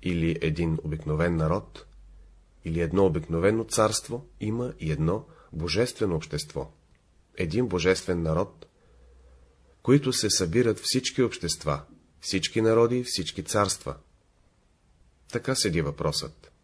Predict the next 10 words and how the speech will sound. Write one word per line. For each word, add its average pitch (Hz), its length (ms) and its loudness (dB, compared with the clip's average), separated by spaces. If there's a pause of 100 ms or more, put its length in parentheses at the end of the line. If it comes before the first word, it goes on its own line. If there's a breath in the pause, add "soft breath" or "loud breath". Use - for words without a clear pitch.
(640 soft breath)
Следователно, 87 960 2 (560 soft breath)
за 92 180 0
да 90 120 4
може 98 320 6
дадено 78 400 0
царство 82 440 -2
на 78 100 0
земята 80 400 -2
да 76 120 -4
благоденства, 85 800 -4